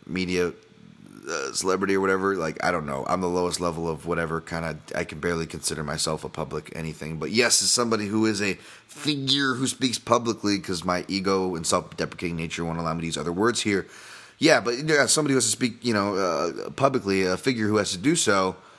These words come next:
boy, I'll tell you, messing up words, trying not to make up words on the spot, I probably did in my breakdown.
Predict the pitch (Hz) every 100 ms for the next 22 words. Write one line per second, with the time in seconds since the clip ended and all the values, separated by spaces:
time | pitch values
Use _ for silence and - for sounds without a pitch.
0 | - _ _ _ - - 120 135 127 117
1 | - 127 117 95 92 - - - _ _
2 | - 95 104 - 104 104 87 101 101 101
3 | 92 80 - 104 196 - 92 95 101 87
4 | 107 101 101 - 101 101 127 139 120 117
5 | 113 107 87 117 - 73 69 78